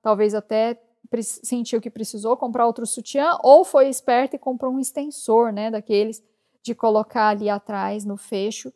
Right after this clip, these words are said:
e tá percebendo que os seios aumentaram.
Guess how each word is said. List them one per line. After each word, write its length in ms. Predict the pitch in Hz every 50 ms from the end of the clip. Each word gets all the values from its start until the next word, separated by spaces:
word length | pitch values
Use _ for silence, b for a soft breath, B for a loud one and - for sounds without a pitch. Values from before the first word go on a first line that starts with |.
| _ _ _ _ _ -
e 160 | 247 247 254
tá 480 | 247 _ - 220 202 208 214 226 233 233 - _
percebendo 600 | - 240 240 233 - 269 226 190 196 202 202 226 -
que 180 | _ - 233
os 120 | 233 233 -
seios 580 | - - - - - 214 190 196 208 208 196
aumentaram. 720 | 226 190 190 185 180 190 - - 196 196 196 208 208 220